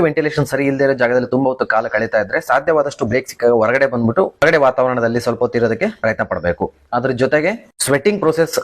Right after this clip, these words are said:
ಆದಷ್ಟು ಕಡಿಮೆ ಆಗಿರೋದ್ರಿಂದ ಟಾಕ್ಸಿನ್ಸ್ ದೇಹದಲ್ಲಿ ಉಳ್ಕೊಳ್ಳೋಕೆ ಸಾಧ್ಯತೆಗಳು ಹೆಚ್ಚು.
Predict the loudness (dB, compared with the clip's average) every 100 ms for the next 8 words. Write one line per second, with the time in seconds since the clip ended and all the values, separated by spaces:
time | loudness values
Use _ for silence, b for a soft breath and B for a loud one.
0 | 0 0 -2 -2 0 0 0 0 0 0
1 | 0 0 0 -2 -14 _ 0 2 2 -2
2 | 0 2 2 2 0 0 -2 0 -2 -2
3 | -2 -2 0 -2 -2 -4